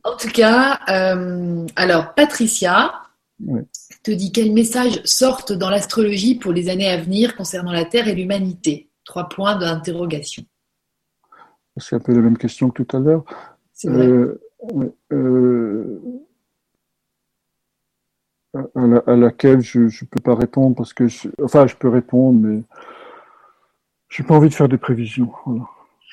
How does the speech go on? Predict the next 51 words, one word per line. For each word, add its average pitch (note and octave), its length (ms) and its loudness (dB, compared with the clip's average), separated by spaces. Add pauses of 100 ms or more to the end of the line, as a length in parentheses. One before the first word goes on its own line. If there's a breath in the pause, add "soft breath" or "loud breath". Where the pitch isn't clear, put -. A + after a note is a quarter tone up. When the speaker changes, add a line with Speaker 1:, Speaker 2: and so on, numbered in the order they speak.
(140)
Speaker 2:
Je - 160 -12
Speaker 1:
Ouais, E3 120 4
c'est A#3+ 120 0
Speaker 2:
préfère, C#3 180 4
Speaker 1:
ça, E3+ 100 -4
on E3+ 40 -4
n'est E3+ 80 -4
Speaker 2:
je E3 60 -10
Speaker 1:
pas F#3 80 -4
dans D3 40 8
les C#3+ 60 4
Speaker 2:
préfère E3 240 4
Speaker 1:
prévisions. C#3 320 -2
Speaker 2:
dé-, C#3 260 4
développer C#3 720 6
vraiment, D3 520 2
euh, B2 180 -2
c-, - 260 -8
cette C3 220 -4
vision D#3+ 440 2
du D3 140 -2
monde C3+ 580 -2
pour - 240 -8
aller D3+ 440 8
vers C3 180 -4
un B2 100 0
réenchantement B2 640 -6
du A#2+ 120 -6
monde, C#3+ 320 -2
et - 20 -6
ça, C3 220 -10
c'est B2 160 -14
déjà B2 260 -8
un A#2+ 120 -2
gros, B2 540 0
un B2 60 -2
gros B2+ 220 -4
travail, C#3+ 480 0 (760 loud breath)
euh, B2 720 -2
plutôt C3+ 320 -4
que - 140 -2
de A#2 240 -2
Speaker 1:
On A2+ 60 2
Speaker 2:
me - 20 4
Speaker 1:
s'en A#2 120 2
Speaker 2:
lancer C#3+ 200 -4
aux C3 80 6
prévisions. C3 480 2 (260 loud breath)
Bah, E3 140 4
on, D#3 160 6
on E3 200 4